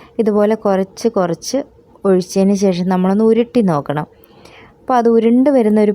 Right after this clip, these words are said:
പാകം ആകുമ്പോഴത്തേന് നമുക്ക് വെള്ളം ഒഴിക്കുന്നത് നിർത്താം കേട്ടോ. എന്നിട്ട് നമുക്ക് നല്ലവണ്ണം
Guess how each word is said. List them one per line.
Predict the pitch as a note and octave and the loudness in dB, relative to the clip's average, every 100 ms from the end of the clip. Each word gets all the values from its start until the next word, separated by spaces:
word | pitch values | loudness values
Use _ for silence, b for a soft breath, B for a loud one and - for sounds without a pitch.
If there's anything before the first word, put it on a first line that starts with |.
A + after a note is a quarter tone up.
| G#3 | -2
പാകം | F#3+ F3+ F#3 F#3+ | -4 -2 0 0
ആകുമ്പോഴത്തേന് | F3 E3+ E3 F3+ A#3+ A#3 | 0 -2 -2 -2 0 0
നമുക്ക് | G3+ F#3+ C#4+ F4+ _ b b b b b C4+ | 0 -2 -4 -6 _ b b b b b -2
വെള്ളം | A#3+ A#3+ | 0 2
ഒഴിക്കുന്നത് | F#3 F3 F3+ F#3 F3+ | 0 0 0 0 0
നിർത്താം | D#3 - D3+ | -2 -4 -6
കേട്ടോ. | D3 D3 D3+ A2 | -2 -4 -4 -4
എന്നിട്ട് | F#3+ G3 A3+ | -4 -2 0
നമുക്ക് | F#3+ F3+ B3+ D#4+ B B B B - | 0 -2 -4 -6 B B B B -4
നല്ലവണ്ണം | G3 G3 G#3+ G3+ F#3 | 0 2 2 2 0